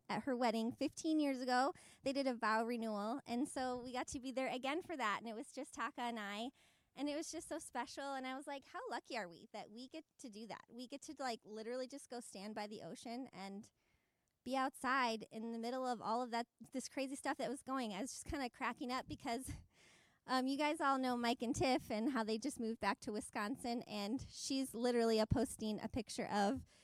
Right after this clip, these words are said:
them eating outside with snow everywhere. <laughs> And there, it's forty degrees, and she's like, "It's a beautiful <laughs> day in Milwaukee." And I was like, "I'm so happy we live here. Thank you, Jesus. We're so blessed."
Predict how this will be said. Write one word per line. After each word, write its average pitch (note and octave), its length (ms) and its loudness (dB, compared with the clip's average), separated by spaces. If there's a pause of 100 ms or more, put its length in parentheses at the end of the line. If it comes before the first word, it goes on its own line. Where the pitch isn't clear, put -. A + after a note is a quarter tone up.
(240)
them A#3 260 6
eating B3+ 380 2
outside B3 560 6
with - 180 0
snow A#3+ 280 -4
everywhere. A3 500 4
<laughs> - 360 10 (260)
And F4 360 -4
there, D4+ 200 2 (320)
it's D#4+ 180 0
forty E4 320 6
degrees, D#4 360 4
and D4+ 100 6
she's E4+ 140 0
like, E4+ 220 6
"It's A#4+ 180 2
a B4 160 6
beautiful A#4+ 480 6
<laughs> - 0 -
day A#4 600 2 (320)
in - 600 4
Milwaukee." D4 500 6
And B3+ 80 2
I A#3+ 140 2
was C4 80 -2
like, A3 360 2 (680)
"I'm - 300 -2
so D#4+ 320 6
happy D4 340 6
we D4 100 0
live C#4 220 4
here. C4+ 240 2 (380)
Thank C#4+ 200 6
you, C#4 120 -2
Jesus. C4+ 480 4 (420)
We're C4 220 4
so B3 280 2
blessed." A#3 540 2